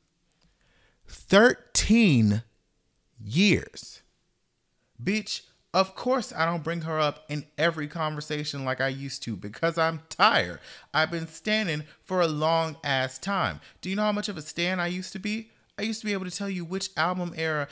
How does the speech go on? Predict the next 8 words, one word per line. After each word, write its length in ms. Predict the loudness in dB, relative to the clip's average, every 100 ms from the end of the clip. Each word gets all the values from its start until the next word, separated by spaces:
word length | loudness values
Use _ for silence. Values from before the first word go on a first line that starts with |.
| -12 -12
an 100 | -6
interview 380 | -4 -4 -4
was 120 | -6 -6
from 300 | -4 -4 -6 _
just 240 | -6 -4 -4
from 140 | -6
her 200 | -6 -4
hairstyle. 560 | -2 -2 -2 -4 -4